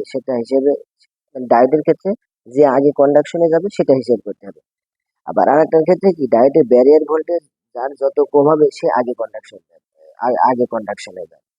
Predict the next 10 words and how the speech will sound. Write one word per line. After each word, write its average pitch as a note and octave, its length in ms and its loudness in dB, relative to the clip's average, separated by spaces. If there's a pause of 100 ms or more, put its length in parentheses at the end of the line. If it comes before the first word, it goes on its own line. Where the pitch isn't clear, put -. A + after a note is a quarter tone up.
(120)
কথাটা D3+ 300 2 (140)
ব-, B2 300 4
বলতে C#3 340 0
কি, - 120 -20 (180)
কি - 160 -20
বোঝাচ্ছে? C#3+ 380 -6 (2750)
আমার D3 220 2
সাপোজ D#3 260 2 (120)
এখানে D3 280 2 (280)
আমি C#3+ 140 0